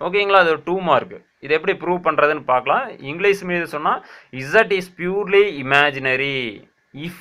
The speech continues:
and only if Z equal to minus Z bar. இது சம்ல நம்ம த்ரீ மார்க் கொஸ்டின் போடுவோங்க. ஓகேங்களா,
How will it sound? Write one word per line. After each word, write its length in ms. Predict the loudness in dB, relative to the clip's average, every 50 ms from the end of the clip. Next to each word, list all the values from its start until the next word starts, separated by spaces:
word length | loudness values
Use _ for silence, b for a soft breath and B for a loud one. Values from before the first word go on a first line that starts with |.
| 2 2
and 120 | 2 4 2 0
only 220 | 0 0 -2 -4 -4 -4 -6 -6
if 120 | -8 -8 -10 -12 -12 -6 0
Z 240 | 0 0 2 0 -2 -4
equal 220 | -2 -4 -4 -4 -4 -6
to 60 | -6 -4 -4
minus 340 | -4 -4 -4 -6 -8 -8 -8 -10 -6 -2
Z 140 | -2 -2 -2 0 2 4
bar. 180 | 6 6 4 2 -2 _ _ _ _ _ _ _ _ _ _ _ _ _ _ _ _ _ _ _ _ _ -8
இது 100 | -6 -6 -2 2 2
சம்ல 260 | 2 4 6 6 6 6 6
நம்ம 160 | 4 4 2 2 0 -2
த்ரீ 80 | -4 0 2
மார்க் 180 | 2 2 2 0
கொஸ்டின் 340 | -4 -8 -8 -8 -10 -8 -4 -2
போடுவோங்க. 400 | -2 0 0 0 0 0 -2 -4 -4 -6 b b b b b b b b -8 -6
ஓகேங்களா, 360 | -4 -2 -4 -2 0 0